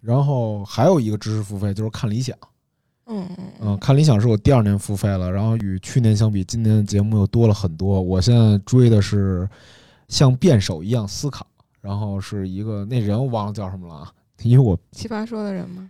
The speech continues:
Speaker 1: 对，对，对，对，对，
Speaker 2: 嗯。
Speaker 1: 奇葩说的那个人，他讲得特别好，就是他讲那个，呃，逻辑，经典逻辑推论啊之类的这些，就非常的
Speaker 2: 盲猜一个，难道是黄执中吗？
Speaker 1: 不是黄执中，是，是一女孩儿，女孩儿。
Speaker 2: 哦。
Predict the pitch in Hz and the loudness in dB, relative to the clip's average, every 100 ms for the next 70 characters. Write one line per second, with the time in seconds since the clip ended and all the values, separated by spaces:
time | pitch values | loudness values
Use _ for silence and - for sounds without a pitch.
0 | - 117 107 101 95 95 95 - - 131 | 2 4 6 4 2 2 2 0 -2 0
1 | 131 139 131 120 107 101 101 139 123 95 | 0 0 -2 -2 -6 -8 -4 -2 -2 -2
2 | 113 127 101 - - _ _ _ - 127 | 0 0 0 -4 -20 _ _ _ -2 0
3 | 139 120 101 110 107 104 101 101 107 104 | 2 -2 -4 -6 -6 -8 -10 -12 -14 -12
4 | 101 101 98 107 123 131 117 104 98 92 | -12 -12 -10 -8 -6 -6 -6 -8 -10 -16
5 | - 139 120 98 104 120 - 135 139 110 | -14 -8 -8 -6 -8 -10 -8 -8 -6 -8
6 | 95 95 95 90 87 87 87 85 92 92 | -12 -14 -16 -16 -18 -20 -20 -20 _ _
7 | 107 98 95 92 87 92 101 _ _ _ | -14 -12 -12 -16 -20 _ _ _ _ _
8 | _ _ _ 208 208 294 311 254 208 208 | _ _ _ -12 -10 -8 -6 -4 -4 -4
9 | 233 214 208 208 214 214 214 196 190 - | -4 -6 -6 -8 -8 -8 -8 -10 -12 -8
10 | 135 165 123 110 104 101 104 143 143 151 | -2 -2 -2 -6 -8 -8 -10 -12 -14 -18
11 | _ _ - 170 220 185 - - 85 _ | _ _ -10 -6 -6 -6 -10 -16 -18 _
12 | _ _ _ _ _ _ 92 185 180 180 | _ _ _ _ _ _ -20 -12 -10 -10
13 | 185 | -12